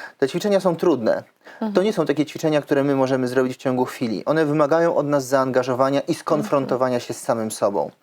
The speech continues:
Speaker 1: E, więc dobrze jest ją czytać i od razu mieć jakiś albo notatnik, albo w książce zapisać sobie jakieś
Speaker 2: Mhm.
Speaker 1: odpowiedzi, żeby potem do nich wrócić, żeby postarać się troszeczkę wejść głębiej.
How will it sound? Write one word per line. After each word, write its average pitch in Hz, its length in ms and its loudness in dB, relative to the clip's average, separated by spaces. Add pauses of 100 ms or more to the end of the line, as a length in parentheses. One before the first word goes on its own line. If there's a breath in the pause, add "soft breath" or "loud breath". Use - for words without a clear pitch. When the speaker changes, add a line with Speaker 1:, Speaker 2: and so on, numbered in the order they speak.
(420 loud breath)
Speaker 1:
E, 123 360 4
więc 147 480 -2
dobrze 175 400 2
jest 160 460 0
ją 139 240 2
czytać 170 400 -2
i 147 60 2
od 135 100 0
razu 151 220 0
mieć 147 200 -4
jakiś 143 320 -8
albo 131 240 0
notatnik, 156 520 -2
albo 131 180 2
w - 60 -8
książce 151 360 -4
zapisać 135 360 -2
sobie 135 180 -2
jakieś 131 200 -2
Speaker 2:
Mhm. 135 180 -6
Speaker 1:
odpowiedzi, 139 400 -2
żeby 135 160 0
potem 143 280 -2
do 131 80 0
nich 131 200 -2
wrócić, 139 460 -4 (360 loud breath)
żeby 135 200 0
postarać 131 760 -2 (100)
się 127 360 0 (320 soft breath)
troszeczkę 147 480 0
wejść 135 360 -2
głębiej. 113 500 -2